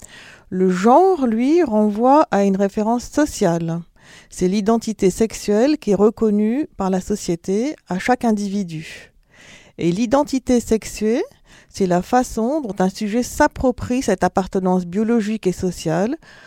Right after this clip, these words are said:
pour construire son propre sentiment d'appartenir à un sexe et de se sentir masculin ou féminin. L'identité sexuée, c'est un peu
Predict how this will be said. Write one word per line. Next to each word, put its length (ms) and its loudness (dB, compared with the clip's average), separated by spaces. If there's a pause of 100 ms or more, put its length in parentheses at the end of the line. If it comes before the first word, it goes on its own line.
(200)
pour 180 -8
construire 400 0
son 180 -4
propre 480 0
sentiment 600 -2
d'appartenir 720 0
à 120 2
un 80 2
sexe 540 -4 (340)
et 100 -2
de 140 0
se 160 0
sentir 640 -2
masculin 720 0
ou 100 -6
féminin. 600 0 (420)
L'identité 600 0
sexuée, 520 -4
c'est 240 -6
un 100 0
peu 280 -2